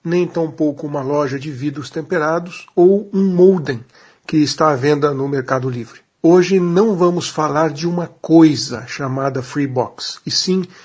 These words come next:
de um movimento, um movimento de pessoas que estão comprometidas em doar itens que vão do caro ao aparentemente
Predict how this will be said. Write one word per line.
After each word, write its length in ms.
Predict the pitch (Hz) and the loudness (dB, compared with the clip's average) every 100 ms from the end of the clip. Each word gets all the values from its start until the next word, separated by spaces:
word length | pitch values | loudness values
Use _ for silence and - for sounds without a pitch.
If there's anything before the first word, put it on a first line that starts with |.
| - _ | -20 _
de 220 | 147 170 | -2 2
um 220 | 180 165 | 2 0
movimento, 1040 | 160 208 226 190 208 175 147 131 127 - 120 _ - | 4 4 4 0 0 0 -2 -4 -8 -16 -16 _ -4
um 120 | 156 | 2
movimento 520 | 160 160 165 190 196 | 2 2 4 4 2
de 120 | 165 | -4
pessoas 640 | - 139 - 160 170 180 - | -2 -2 0 2 4 4 0
que 100 | 156 | -6
estão 380 | - 170 165 | -4 -4 -4
comprometidas 1040 | - - 226 208 180 160 131 - 175 151 120 | -6 -4 -2 0 0 0 -4 -4 -2 0 -2
em 160 | 151 160 | -2 0
doar 560 | 147 147 147 165 180 | 2 4 4 2 -2
itens 720 | 180 160 156 180 196 196 - - _ _ | -6 -8 -2 0 0 -2 -6 -8 _ _
que 140 | 180 | -2
vão 380 | 147 143 156 143 | 2 4 2 2
do 320 | 131 139 151 | -6 0 0
caro 640 | 151 - 156 208 233 240 - _ _ | 0 0 2 4 2 -2 -8 _ _
ao 380 | 175 165 151 143 | 2 4 4 2
aparentemente 1200 | 135 147 151 135 147 143 135 131 143 135 127 | 0 2 2 -2 -4 -4 -6 -6 -6 -6 -6